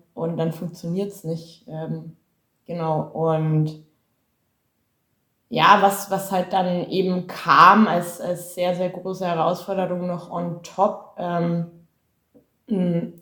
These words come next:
wir haben praktisch vier Jahre, ähm, versucht, alles zu geben, dass er wieder gesund wird. Ähm, hat dann letztendlich eben nicht funktioniert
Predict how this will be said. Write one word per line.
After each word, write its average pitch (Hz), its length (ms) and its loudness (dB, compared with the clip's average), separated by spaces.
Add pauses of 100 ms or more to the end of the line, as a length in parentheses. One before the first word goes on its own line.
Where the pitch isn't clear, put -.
wir 175 160 -2
haben 190 100 -2
praktisch 175 380 -6
vier 185 160 -8
Jahre, 190 840 2
ähm, 160 520 -4 (640)
versucht, 202 880 -2 (480)
alles 196 460 -2
zu 180 140 -14
geben, 175 640 -6 (220)
dass 190 240 0
er 220 100 2
wieder 214 220 2
gesund 214 400 2
wird. 226 240 2 (880)
Ähm, 180 460 2
hat 190 160 0
dann 190 160 2
letztendlich 180 720 -4
eben 170 340 -2
nicht 208 260 0
funktioniert 226 960 4